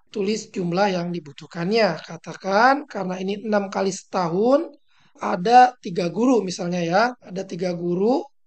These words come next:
maka tiga kali enam, delapan belas. Ya, jumlah yang dibutuhkan. Satuannya ini O H, orang hari. Kemudian harga satuannya bisa disesuaikan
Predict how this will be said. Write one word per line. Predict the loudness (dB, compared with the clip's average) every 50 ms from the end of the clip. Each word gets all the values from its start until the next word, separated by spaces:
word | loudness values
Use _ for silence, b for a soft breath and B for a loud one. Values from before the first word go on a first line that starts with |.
| -12
maka | -8 -8 -8 -8 -8 -6 -2 2 2 2 2 -2 -6
tiga | -10 -10 -4 0 4 4 4 4 2 -2
kali | -6 -4 -4 -4 -4 -6
enam, | -4 -2 2 2 4 4 4 2 0 -2 -6 -12 -18
delapan | _ -14 -14 -12 -8
belas. | -4 0 2 2 2 2 0 -4 -12 -18 -20 -20 _ _
Ya, | -8 -6 -4 -2 -2
jumlah | -4 -4 -6 -6 -6 -6 -6 -2 0 4 4 4 4 2 0 -4 -4 -2
yang | -2 0 0 -2
dibutuhkan. | -2 -4 -4 -6 -6 -8 -8 -10 -10 -10 -10 -10 -10 -10 -14 -14
Satuannya | _ -4 -4 -4 -4 -4 -4 -2 0 0 2 2 2 0 -2 -4 _ -8
ini | -6 -2 0 0 2 2 0 0 -2 -8 -14 _ _ _ _ _ -4
O | -2 -2 0
H, | 2 4 4 4 4 2 -2 -6
orang | -6 -4 -4 -4 -6
hari. | -4 -4 -2 -2 -2 -2 -4 -6 -10
Kemudian | -12 -14 -12 -10 -6 -2 0 2 4 4 2 2 0
harga | -2 -2 -2 0 0 -2 -2 0 0 0 0
satuannya | -2 -6 -10 -10 -6 -4 -4 -2 -2 -2 0 0 2 0 0
bisa | -2 -4 -8 -6 -4 -2 -2 0
disesuaikan | -2 -4 -6 -8 -10 -10 -10 -10 -10 -10 -10 -10 -6 -2 2 4 4 4 2 0